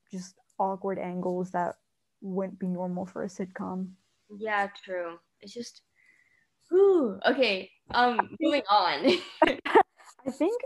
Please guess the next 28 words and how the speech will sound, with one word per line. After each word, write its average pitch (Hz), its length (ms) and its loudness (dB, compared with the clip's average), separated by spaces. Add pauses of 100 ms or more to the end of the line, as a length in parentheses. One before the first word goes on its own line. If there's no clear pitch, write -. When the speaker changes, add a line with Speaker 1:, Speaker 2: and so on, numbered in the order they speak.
(160)
Speaker 1:
what's 240 420 -2
just 247 260 -10
really 214 300 0
crazy 247 460 -4
about 196 200 -2
this 196 180 -8 (120)
all 190 180 -6
is 202 180 -8
just 202 200 -10 (640)
Wanda 226 480 0 (140)
is 190 300 -6
so - 540 0
powerful, 180 720 -6
yo. 175 420 -8 (220)
Speaker 2:
Literally. 196 720 -4 (500)
Speaker 1:
Like, 247 440 4 (160)
Speaker 2:
She 247 300 -12 (100)
Speaker 1:
she - 360 4
is 349 160 6
most, 302 400 4 (420)
she's 302 300 -2 (160)
quite 311 320 2
literally 285 840 -2 (140)
one 226 400 0
of 226 60 2
the 220 60 2
most 214 420 0 (200)
powerful 190 960 -6